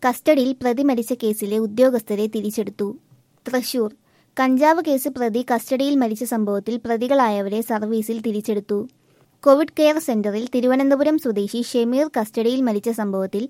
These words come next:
പ്രതികളാവുകയും പോലീസിനെ കേസെടുത്ത് റിമാൻഡ് ചെയ്ത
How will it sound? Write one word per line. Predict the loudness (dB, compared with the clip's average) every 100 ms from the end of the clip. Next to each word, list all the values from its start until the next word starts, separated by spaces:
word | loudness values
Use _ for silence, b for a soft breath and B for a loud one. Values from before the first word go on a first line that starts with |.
| 0
പ്രതികളാവുകയും | 2 2 4 4 4 2 0 0 2
പോലീസിനെ | 2 2 0 0 0
കേസെടുത്ത് | 2 0 0 0 0 0
റിമാൻഡ് | 0 0 0 0 0
ചെയ്ത | 0 0